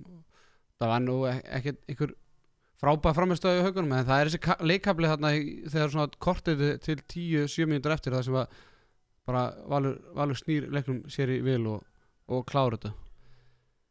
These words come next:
Bara kútos á, á Val og, en fréttir vikurnar er náttúrulega bara meiðsli Magga Óla.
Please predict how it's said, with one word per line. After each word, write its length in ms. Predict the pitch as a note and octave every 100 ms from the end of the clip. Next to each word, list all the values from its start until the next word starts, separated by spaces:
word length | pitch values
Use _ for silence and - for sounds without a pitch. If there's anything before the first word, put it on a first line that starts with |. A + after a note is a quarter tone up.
| _ -
Bara 160 | C3+ C#3
kútos 380 | F#3+ F#3+ E3
á, 80 | E3+
á 100 | D3 D#3+
Val 300 | E3+ E3 E3 E3
og, 340 | D#3 D3 C3+
en 220 | D3 C#3+ C3+ - -
fréttir 400 | - C#3+ - C#3+
vikurnar 320 | C3+ C3+ C#3+
er 60 | D3
náttúrulega 260 | D3 D#3+ D3+
bara 180 | D#3+ D#3 - - D#3 - - -
meiðsli 340 | D3 D3+ E3
Magga 220 | E3+ E3+
Óla. 140 | F#3